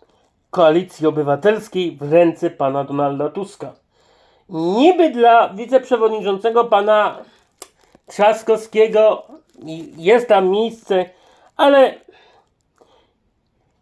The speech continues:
kilka tygodni temu mieliśmy okazję przekonać się, jak pan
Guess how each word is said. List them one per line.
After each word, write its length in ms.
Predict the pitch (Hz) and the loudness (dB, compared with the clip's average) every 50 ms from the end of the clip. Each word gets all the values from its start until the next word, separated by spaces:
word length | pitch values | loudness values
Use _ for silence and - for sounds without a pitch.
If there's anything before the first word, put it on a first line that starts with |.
| _ _ _ | _ _ _
kilka 340 | - 269 277 269 277 262 240 | -4 -2 -2 0 2 0 0
tygodni 460 | 247 226 202 185 226 220 - 202 202 | 0 -2 2 4 4 4 2 0 -6
temu 460 | 196 226 226 220 220 208 208 208 170 - | 0 2 2 4 4 4 2 2 0 -4
mieliśmy 580 | 185 196 208 208 196 190 196 180 - 175 180 175 | -8 -4 0 0 0 -2 -2 -8 -6 -2 0 0
okazję 380 | 175 175 202 202 202 196 190 | 0 2 2 0 2 2 0
przekonać 580 | 190 - - 175 175 190 190 190 180 180 180 - | -2 -2 -8 -4 -2 0 2 2 2 0 -2 -6
się, 260 | - 190 185 180 175 | -4 -2 -2 -2 -2
jak 420 | - - - 165 170 170 165 - | -4 -4 -2 0 0 0 0 -2
pan 320 | - 196 202 208 208 185 | 0 2 2 2 0 -2